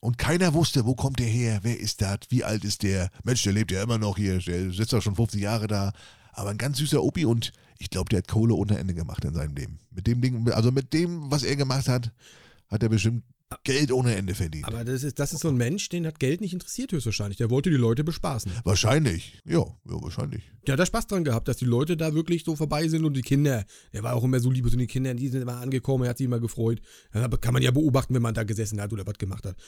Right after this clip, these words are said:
Speaker 2: Und der wurde auch von der Stadt Rostock, wurde der geehrt.
Speaker 1: Ja, der hat sogar eine kleine Sch-, Bronzefigur, hat er so, glaub ich, als er nachher gestorben,
Speaker 2: Ja.
Speaker 1: oder ich weiß nicht, ob er noch lebt oder, oder,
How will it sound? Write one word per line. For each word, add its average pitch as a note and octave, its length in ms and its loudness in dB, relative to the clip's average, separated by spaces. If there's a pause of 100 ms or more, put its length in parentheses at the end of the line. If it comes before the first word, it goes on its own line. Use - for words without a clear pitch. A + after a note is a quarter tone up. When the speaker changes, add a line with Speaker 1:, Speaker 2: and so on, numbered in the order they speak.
(140)
Speaker 2:
Und A2 140 0
der A#2 140 2
wurde D3+ 280 6
auch E3 220 0
von - 180 0
der B2+ 120 0
Stadt A2+ 260 -4
Rostock, A2+ 560 -2
wurde A#2 300 0
der E3 160 -2
geehrt. G3 360 -4
Speaker 1:
Ja, A2 180 4
der C3+ 100 4
hat B2 60 0
sogar C3 160 4
eine B2+ 100 2
kleine B2+ 220 2
Sch-, - 160 0
Bronzefigur, G#2+ 760 -2
hat F#2 80 0
er F2 60 -2
so, F2+ 100 -2
glaub E2+ 180 -2
ich, F2 160 -4
als - 140 -2
er G#2+ 60 0
nachher A#2 160 4
gestorben, B2 400 4
Speaker 2:
Ja. A#2+ 40 4
Speaker 1:
oder A2+ 140 4
ich A2 80 0
weiß C3 120 2
nicht, B2 100 2
ob G#2+ 80 2
er A2+ 60 4
noch G2 140 4
lebt B2 260 2
oder, D#3 240 0
oder, F#2 380 -2